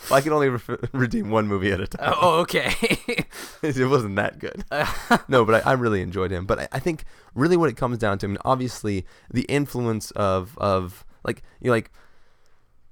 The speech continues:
Speaker 1: I, I have to assume that some of this story element was, like, a big influence from Nolan, just because it feels like a legit, like, story with, with, uh, emotion and, and stuff behind it that,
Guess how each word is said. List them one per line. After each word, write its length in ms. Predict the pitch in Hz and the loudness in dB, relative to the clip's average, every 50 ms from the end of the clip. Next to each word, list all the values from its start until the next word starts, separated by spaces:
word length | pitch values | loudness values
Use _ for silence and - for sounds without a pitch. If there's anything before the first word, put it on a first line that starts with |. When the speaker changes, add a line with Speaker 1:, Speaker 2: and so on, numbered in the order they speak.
| - _ _ _ - | -20 _ _ _ -4
Speaker 1:
I, 240 | 120 110 - - | -4 -2 0 0
I 20 | 123 | 2
have 180 | 135 143 143 - | 2 2 2 2
to 80 | - 127 | 0 -2
assume 460 | 117 - - - 120 117 110 104 98 | -2 -2 0 0 2 2 2 2 2
that 160 | 104 98 - | 0 0 0
some 200 | - - 117 110 | 0 -2 0 0
of 60 | 107 | 2
this 140 | 101 101 98 | 2 0 -2
story 340 | - - - - 107 104 98 | -2 -4 0 2 4 4 4
element 380 | 98 95 95 92 92 92 92 90 | 4 2 2 2 0 -2 -2 -2
was, 180 | - 101 90 92 | -2 -4 0 0
like, 120 | 92 90 | 0 -2
a 60 | 101 | 0
big 200 | 95 107 95 87 | 0 0 -2 0
influence 380 | 98 95 92 95 95 92 87 - | 0 -4 -2 -2 -2 -2 -2 -2
from 160 | - - 85 | -6 -8 -4
Nolan, 340 | - 98 92 92 90 87 87 | -4 -2 -2 0 -2 -2 -4
just 180 | 92 92 - | -4 -6 -6
because 220 | - 98 98 101 95 | -4 -2 -2 -2 -4
it 100 | 98 - | -4 -6
feels 280 | - 113 107 104 92 | 0 2 2 2 2
like 120 | 104 98 107 | 0 -2 -4
a 40 | 170 | -4
legit, 500 | 180 - 95 95 101 101 95 - - - | -8 -8 -6 -2 0 0 0 0 -2 -2
like, 220 | 101 92 85 - | -2 -2 -2 -4
story 400 | - - - 101 92 90 90 90 | -8 -4 -2 0 0 2 0 0
with, 260 | 82 85 90 - - _ - - - | 0 -2 -4 -6 -8 _ -20 -20 -14
with, 200 | - 104 98 - _ _ _ _ _ _ _ _ - - | -10 -10 -10 -10 _ _ _ _ _ _ _ _ -14 -12
uh, 80 | - - - - - | -12 -12 -12 -12 -6
emotion 520 | - 113 104 101 104 104 101 - - 101 95 | -2 -2 2 4 4 2 2 0 -4 -2 -2
and, 160 | 90 92 95 - | -2 -4 -4 -4
and 120 | 101 95 | -6 -6
stuff 260 | - - - 101 - | -2 0 0 0 0
behind 300 | - 104 95 98 95 92 | 0 -2 0 0 0 0
it 120 | 92 - 90 | -2 -2 0
that, 220 | 98 90 90 - | 2 2 0 0